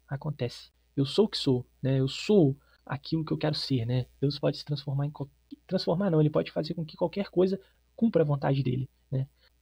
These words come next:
Ou falaria e não se confirmaria? Esse, esse, isso é Deus. Isso é, isso é o ser supremo. Ele fala e acontece. Não é que ele vê, vê o que vai acontecer. Não existe o futuro pra Deus, né? Ele é o, o tempo é, é indiferente. "Deus não é como os homens que mentem." Aqui tá,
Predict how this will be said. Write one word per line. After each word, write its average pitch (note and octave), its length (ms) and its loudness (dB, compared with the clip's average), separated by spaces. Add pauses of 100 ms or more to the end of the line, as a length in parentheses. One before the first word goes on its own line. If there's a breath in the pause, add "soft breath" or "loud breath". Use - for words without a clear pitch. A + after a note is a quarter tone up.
Ou F#3 180 8
falaria D#3 540 2
e D3 40 6
não E3 260 4
se - 120 -8
confirmaria? D3 680 0 (440)
Esse, D#3 300 -4
esse, - 260 -4
isso - 200 -6
é D#3+ 40 -4
Deus. B2 300 -4
Isso E3 220 -4
é, E3+ 40 0 (140)
isso D#3+ 420 -6
é D3+ 260 -2 (200)
o D3 60 -4
ser D3 240 0
supremo. B2+ 400 -2
Ele B2+ 80 0
fala D#3 320 0
e D#3 40 0
acontece. C#3+ 600 -4 (220)
Não C3 120 -2
é D3 80 2
que D3+ 140 -4
ele D3 200 2 (360 loud breath)
vê, C3+ 260 -4
vê C3+ 220 -2
o C3+ 40 -4
que C3+ 140 -4
vai C3 140 -2
acontecer. B2+ 460 -6
Não D3 80 0
existe D#3 360 0
o - 140 -4
futuro C#3+ 420 0
pra C3+ 160 0
Deus, B2 220 -4
né? B2+ 80 -2
Ele C3 140 0
é C#3 120 0
o, D3+ 160 0 (320 soft breath)
o C3+ 60 -6
tempo D3+ 320 0
é, E3+ 60 -2
é C#3+ 440 -2
indiferente. C3+ 540 -4 (340)
"Deus D#3 120 6
não F3+ 100 4
é F3 80 4
como F3+ 220 0
os D#3 80 0
homens D3 260 2
que - 100 -8
mentem." C#3+ 400 0 (220)
Aqui - 220 -10
tá, D#3+ 160 -2